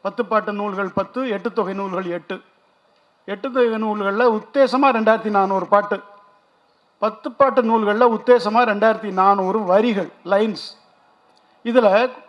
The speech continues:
குளமுற்றத்து துஞ்சிய கிள்ளிவளவன் பேர்ல ஒரே ஒரு பாட்டு இருக்கு. அவனை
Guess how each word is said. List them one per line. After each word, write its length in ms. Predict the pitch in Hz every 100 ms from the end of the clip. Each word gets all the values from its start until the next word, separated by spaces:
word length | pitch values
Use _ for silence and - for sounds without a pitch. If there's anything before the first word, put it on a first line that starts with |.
| -
குளமுற்றத்து 540 | 226 311 320 302 240 220
துஞ்சிய 340 | 254 226 233 214
கிள்ளிவளவன் 560 | 214 269 269 240 226 208
பேர்ல 240 | 202 208 269 220
ஒரே 160 | 190
ஒரு 160 | 220 196
பாட்டு 260 | 175 175 -
இருக்கு. 200 | 151 - _ _ _ _ _ _ _ _
அவனை 300 | - 208 285